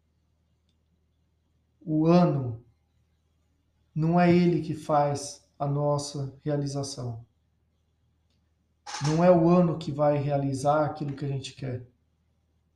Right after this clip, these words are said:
Não é, não são os outros que vão realizar aquilo que a gente quer.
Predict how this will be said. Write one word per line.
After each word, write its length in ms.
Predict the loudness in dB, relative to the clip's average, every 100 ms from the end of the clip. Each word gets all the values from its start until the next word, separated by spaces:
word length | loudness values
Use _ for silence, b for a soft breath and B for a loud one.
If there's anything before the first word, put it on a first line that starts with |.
| _ _
Não 340 | -2 2 2 4
é, 560 | 4 4 2 -2 -16 _ _ _ _ _ _ _ _ _ -8
não 160 | -4 -4
são 260 | -2 0
os 160 | 0 2
outros 540 | 4 4 2 -2 -8
que 140 | -10 -8
vão 200 | -4 -4
realizar 600 | -4 -4 -4 -4 -2 -2
aquilo 320 | -4 -10 -12
que 100 | -10
a 20 | -10
gente 220 | -10 -14
quer. 320 | -12 -10